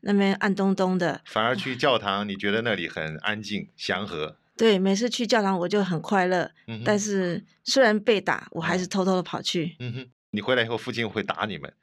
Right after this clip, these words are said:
Speaker 1: 对。
Speaker 2: 可是还是偷偷的跑去。
Speaker 1: 对，我们四个，四个兄弟姐妹就跪在那里，
Speaker 2: 嗯。
Speaker 1: 哎，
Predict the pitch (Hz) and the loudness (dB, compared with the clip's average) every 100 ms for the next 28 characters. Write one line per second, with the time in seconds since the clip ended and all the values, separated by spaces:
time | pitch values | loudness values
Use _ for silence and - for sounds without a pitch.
0 | - 202 185 165 123 113 110 110 107 98 | -8 -2 0 0 -2 0 -2 -2 -4 -2
1 | 90 92 76 - 78 - 208 180 175 185 | -4 -4 -4 -6 -12 -4 0 0 0 0
2 | 185 214 190 180 - - - 202 185 175 | 0 0 0 0 -2 -4 -2 0 0 2
3 | 196 185 185 165 180 156 - - - - | 2 2 0 0 0 0 -6 -14 -8 -6
4 | - 196 180 175 170 139 101 - - 135 | 2 2 4 2 0 -2 -6 -12 -12 -8
5 | 120 - - | -6 -6 -8